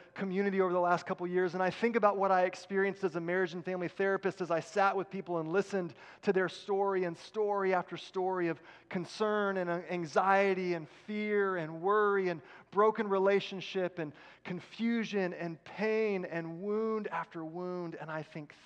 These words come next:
"Thank you, God, that that is not the story you're writing."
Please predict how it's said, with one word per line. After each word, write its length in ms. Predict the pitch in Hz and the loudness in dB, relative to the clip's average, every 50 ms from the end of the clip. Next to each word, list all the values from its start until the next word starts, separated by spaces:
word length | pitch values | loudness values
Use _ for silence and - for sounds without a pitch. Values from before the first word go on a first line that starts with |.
| - - | -18 -12
"Thank 360 | - 170 185 196 196 - - | -10 -8 -8 -8 -8 -12 -14
you, 280 | 190 196 196 196 196 180 - - - - - _ _ _ | -14 -12 -12 -12 -12 -14 -16 -20 -20 -20 -20 _ _ _
God, 380 | - 185 180 175 170 165 165 160 | -4 -2 -2 0 0 0 -2 -4
that 120 | 160 160 160 | -6 -4 -2
that 140 | 170 170 165 | 0 0 0
is 160 | 165 147 - | -2 -6 -6
not 280 | 165 170 170 165 160 | -4 -4 -4 -4 -6
the 60 | 160 147 | -10 -12
story 440 | - - - - 175 175 175 170 | -12 -12 -8 -6 -4 -4 -2 -4
you're 240 | 165 156 170 175 170 | -4 -2 -2 -2 -2
writing." 500 | 165 165 156 151 156 151 139 123 123 131 | -2 -2 -2 -2 -2 -4 -6 -10 -16 -18